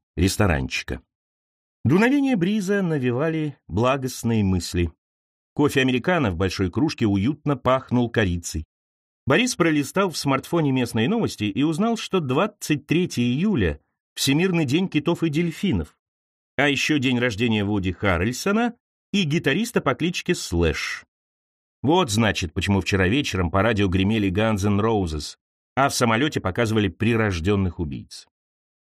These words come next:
Борис полюбовался на сияющую лысину актера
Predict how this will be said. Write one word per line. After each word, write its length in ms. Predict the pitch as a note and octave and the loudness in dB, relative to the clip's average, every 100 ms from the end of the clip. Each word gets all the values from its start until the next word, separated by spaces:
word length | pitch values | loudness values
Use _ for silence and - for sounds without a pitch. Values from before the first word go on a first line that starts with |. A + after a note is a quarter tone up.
| _ _ | _ _
Борис 440 | G2+ E3+ F3 E3 | 2 2 2 -2
полюбовался 640 | - B2 A2+ G#2+ G#2+ - G2 | 0 0 2 2 0 0 0
на 100 | G2+ | 0
сияющую 600 | - G#2+ G2+ - G2 F#2+ | 0 0 0 -2 0 0
лысину 420 | F#2+ - F2 F2 | 0 0 -2 -2
актера 480 | E2+ F#2 - G3+ G#3+ | -2 -4 0 0 0